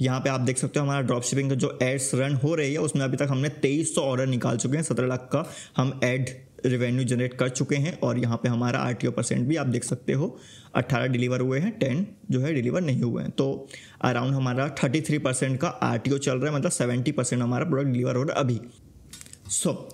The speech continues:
वो प्रोडक्ट मैं यहाँ पे फाइंड आउट कर लूँगा, ठीक है। And यहाँ पे मैं लिखता हूँ हेयर रिमूवल ऑयल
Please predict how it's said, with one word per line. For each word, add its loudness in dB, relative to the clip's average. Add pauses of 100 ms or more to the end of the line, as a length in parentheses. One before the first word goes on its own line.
(100)
वो 2
प्रोडक्ट 0
मैं 2
यहाँ 0
पे 2
फाइंड 0
आउट -2
कर 4
लूँगा, 0 (160)
ठीक 0
है। 0 (280)
And 2
यहाँ 0
पे 0
मैं 0
लिखता -2
हूँ 2
हेयर 0 (640)
रिमूवल 0 (1080)
ऑयल 2